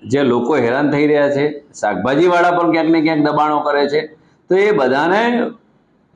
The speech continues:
ક્યાંક ને ક્યાંક ખસેડીને એમને જે માર્કેટો છે, એ માર્કેટો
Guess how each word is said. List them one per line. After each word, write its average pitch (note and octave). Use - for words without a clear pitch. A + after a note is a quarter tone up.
ક્યાંક C#3
ને F3
ક્યાંક F#3+
ખસેડીને G3
એમને D#3+
જે G#3
માર્કેટો E3
છે, A#2
એ D#3
માર્કેટો D#3